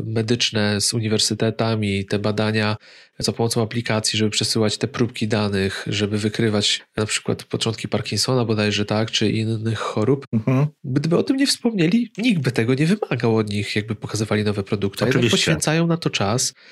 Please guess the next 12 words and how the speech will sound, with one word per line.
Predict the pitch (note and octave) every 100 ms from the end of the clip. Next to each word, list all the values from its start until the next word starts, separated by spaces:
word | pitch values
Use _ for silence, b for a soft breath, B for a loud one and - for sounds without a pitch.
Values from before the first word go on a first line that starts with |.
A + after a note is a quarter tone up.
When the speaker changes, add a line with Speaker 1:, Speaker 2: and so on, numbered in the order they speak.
| B -
Speaker 1:
starają | - A2 C3
się, | C3+ C#3+ C3
e, | B2+
uczestniczyć | B2 C3 - - B2 C3
I | B2
to | A#2
się | -
cały | - B2+
czas | B2 B2 -
rozwija. | A2+ A2+ A2 C3+ - B B B
I | F3+
naprawdę | G3+ E3+ D3+ D3 C#3